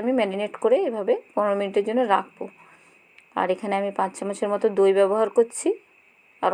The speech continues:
অবশ্যই এখানে দইটা দিয়ে করবেন যেহেতু নিরামিষ রান্না। যে পাঁচ চামচের মতো আমি এখানে দই দিলাম, আর বড় চামচের এক চামচ আমি এখানে বেসন ব্যবহার করছি। আপনাদের বাড়িতে যদি মটর বেসন থাকে সেটাও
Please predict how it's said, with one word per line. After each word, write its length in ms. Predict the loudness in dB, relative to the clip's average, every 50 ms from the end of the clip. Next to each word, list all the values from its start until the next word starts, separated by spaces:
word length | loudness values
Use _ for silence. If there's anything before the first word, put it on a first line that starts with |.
| 0
অবশ্যই 320 | 0 -2 -4 -4 -2 0 0 0
এখানে 180 | 0 -2 -2 0 2
দইটা 220 | 2 2 2 2 2 2
দিয়ে 120 | 2 4 6 6
করবেন 280 | 4 4 4 0 -2 0 -2 -2
যেহেতু 240 | -4 -6 -2 0 0 2 2
নিরামিষ 340 | 0 0 -2 -2 -2 -4 -8 -6 -4
রান্না। 280 | -2 -2 -2 -2 -4 -4 -6 -8 -14 -20 _ _ _ _ _ _ _ _ _ _ _ _ _ _ _ _ _ _ _ _ _ _ _ _ _ _ _ _ _ _ _ _ _ _ _ _ _ _ -12
যে 60 | -10 -8
পাঁচ 140 | -8 -8 -6 -4
চামচের 280 | -4 -4 -2 -2 -4 -4 -4
মতো 120 | -2 -2 -2
আমি 60 | -2 -2
এখানে 160 | -2 -2 0 2
দই 120 | 4 2 2 2 0
দিলাম, 200 | 0 0 0 0 -2 -6 _ _ _ _ _ _ _ _ _ _ _ _ _ -4
আর 220 | -2 0 0 0 -2 -4 0 2
বড় 140 | 4 4 4 2 2
চামচের 360 | 0 -2 -2 -2 0 0 2 2 2 0
এক 80 | -2 -4 -4
চামচ 240 | -4 -4 -4 -4 -4 -4
আমি 100 | -4 -4 -4
এখানে 180 | -4 -2 -2 -2 0 0 2 2
বেসন 280 | 2 2 2 0 2 4 4
ব্যবহার 240 | 4 4 2 0 0 -2
করছি। 260 | -4 -4 -4 -6 -6 -6 -4 -4 -6
আপনাদের 360 | -6 -6 -4 -2 0 -2 -2 -2 -6 _ -20 _ _ _ _ _ _ -2
বাড়িতে 320 | 0 0 2 0 0 0 -2 -2 0
যদি 120 | -2 -2 -2 -2
মটর 220 | -2 -2 -2 -2 0 0
বেসন 220 | 0 0 -2 -6 -4 -4
থাকে 160 | -2 0 0 0 0
সেটাও 240 | 0 0 2 2